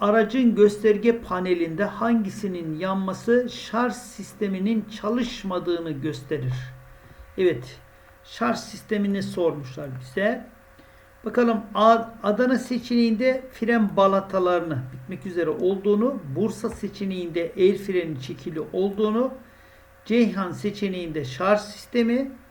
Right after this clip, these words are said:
Denizli seçeneğinde ise yağ lambasının yandığını bize bildiriyor. Tabii ki şarj sistemi Ceyhan seçeneğinde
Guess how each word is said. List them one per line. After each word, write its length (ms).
Denizli 440
seçeneğinde 560
ise 200
yağ 420
lambasının 500
yandığını 580
bize 260
bildiriyor. 680
Tabii 260
ki 140
şarj 340
sistemi 960
Ceyhan 540
seçeneğinde 1080